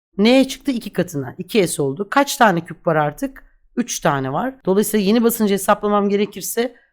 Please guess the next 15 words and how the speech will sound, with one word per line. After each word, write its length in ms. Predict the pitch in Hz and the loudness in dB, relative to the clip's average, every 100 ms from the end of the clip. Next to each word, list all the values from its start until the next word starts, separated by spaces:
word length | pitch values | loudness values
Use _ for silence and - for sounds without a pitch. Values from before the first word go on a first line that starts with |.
| _ | _
basınç 420 | 165 202 - 233 | -2 0 0 -4
kuvvetimiz 640 | - 208 196 185 165 147 - _ | -4 -2 -2 0 -2 -4 -10 _
üç 280 | 185 185 - | -8 -8 -2
G 180 | 233 233 | 2 4
oldu. 440 | 233 233 220 254 | 4 2 0 -2
Ki 160 | - 226 | 2 2
az 100 | 196 | 4
önce 200 | 214 202 | 4 2
G'ye 640 | 170 196 196 196 196 190 - _ | 2 4 6 6 4 0 -6 _
hatırlarsanız 760 | 185 208 190 180 180 185 160 | -4 2 2 2 0 -2 -2
bir 200 | 175 196 | 0 0
F'tir 280 | - - 165 | 0 -4 -2
demiştik. 440 | 156 147 - - - | -2 -4 -10 -18 0
Yani 260 | 185 170 | 4 4
aslında 640 | 156 170 - - 180 175 _ | 2 -2 -2 0 0 0 _